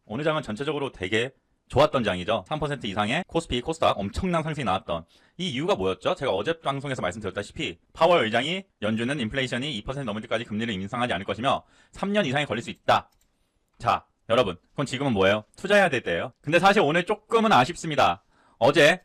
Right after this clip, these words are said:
말씀드렸던 종목도 여기 다 있는데 사실 어제 제가 그 되게 멋진 이아이디를 그렇게 먹었어가지고 어, 어떤 방식으로 하면 좋을지를 말씀드렸었는데 사실 저는 오늘 이아이디를 건드진 않았고요.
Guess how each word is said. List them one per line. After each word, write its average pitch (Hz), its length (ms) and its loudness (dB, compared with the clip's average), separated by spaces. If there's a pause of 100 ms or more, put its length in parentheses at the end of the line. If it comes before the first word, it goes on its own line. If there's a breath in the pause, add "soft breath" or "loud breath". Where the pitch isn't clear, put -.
말씀드렸던 175 420 4
종목도 131 280 -2
여기 117 100 0
다 117 140 2
있는데 110 500 0 (540)
사실 160 380 4
어제 127 360 6
제가 117 220 0
그 110 320 0
되게 107 300 -2
멋진 117 480 -6 (400)
이아이디를 107 420 0
그렇게 104 200 -8
먹었어가지고 92 760 -4 (960 loud breath)
어, 95 480 2 (100)
어떤 135 220 -2
방식으로 123 300 0
하면 131 100 -4
좋을지를 127 360 -4
말씀드렸었는데 107 840 -2 (140)
사실 156 220 0
저는 139 160 0
오늘 117 180 -2
이아이디를 135 400 2
건드진 113 300 -6
않았고요. 110 380 -4